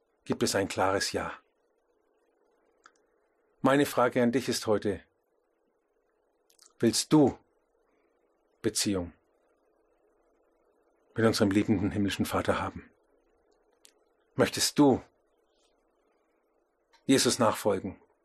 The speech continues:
der für dich und mich auf diese Welt gekommen ist, um mit uns zu sein, um uns nah zu sein?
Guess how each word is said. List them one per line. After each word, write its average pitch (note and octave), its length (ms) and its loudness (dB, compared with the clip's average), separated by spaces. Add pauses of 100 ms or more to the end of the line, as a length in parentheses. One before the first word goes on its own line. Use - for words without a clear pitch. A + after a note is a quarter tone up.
(1040)
der A#2 80 2
für A#2+ 140 0
dich B2+ 180 0
und B2 80 4
mich B2+ 160 0
auf A2+ 100 0
diese A2+ 220 -2
Welt G#2 180 0
gekommen F#2+ 380 -4
ist, - 320 -12 (1080)
um A2 180 -2
mit A2+ 160 2
uns G#2 200 0
zu G#2 100 -2
sein, F2 420 -4 (540)
um A2 120 -2
uns F#2+ 180 -2
nah F2+ 160 -2
zu - 140 -8
sein? F2 360 -8